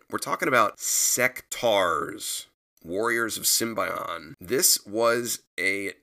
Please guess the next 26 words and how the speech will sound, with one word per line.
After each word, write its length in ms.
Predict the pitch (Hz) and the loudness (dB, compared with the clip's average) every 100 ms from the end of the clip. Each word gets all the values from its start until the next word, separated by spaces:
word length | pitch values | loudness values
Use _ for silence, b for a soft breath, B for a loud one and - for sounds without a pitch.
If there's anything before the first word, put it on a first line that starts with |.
| _ - | _ -14
nineteen 960 | 90 92 117 135 - - 143 123 123 - | -8 -4 -4 -6 -6 -4 -4 -4 -6 -4
eighties 440 | 117 143 143 98 | -4 -4 -4 -6
property. 640 | - 95 87 - 85 98 | -2 -2 -2 -2 -4 -4
I 100 | 85 | -2
believe 380 | 90 - 98 104 | -4 -6 -8 -6
it 100 | - | -6
was 180 | 107 98 | -6 -8
nineteen 560 | 98 95 107 - 113 98 | -6 -6 -6 -6 -6 -6
eighty-five. 880 | 90 92 104 - 76 78 98 120 - b b b b b _ | -8 -10 -10 -6 -6 -2 -4 -4 -10 b b b b b _
This 340 | 92 123 - | -2 2 2
was 240 | - 123 113 | 2 -2 -2
a 40 | |
toy 380 | - - 165 175 | -4 -2 0 2
line 460 | 139 113 117 123 - | 2 2 2 0 -4
that 460 | 104 104 101 98 - | -2 2 2 0 -6
lasted 840 | 90 104 127 131 - 127 123 120 - _ | -4 2 2 2 0 -2 -2 -4 -8 _
one 420 | - 95 107 151 151 | -18 -8 -4 -4 -6
year. 560 | 151 135 104 92 87 | -6 -2 -2 -2 -4
There 180 | 87 92 | -6 -6
was 240 | 95 92 90 | -6 -8 -10
one 480 | 95 95 110 151 | -14 -4 0 0
line 460 | 156 151 143 127 110 | 0 0 2 0 0
that 140 | 98 | -4
was 140 | 80 95 | -6 -10
put 220 | - 95 | -6 -6
out, 380 | 82 87 87 | -4 -4 -6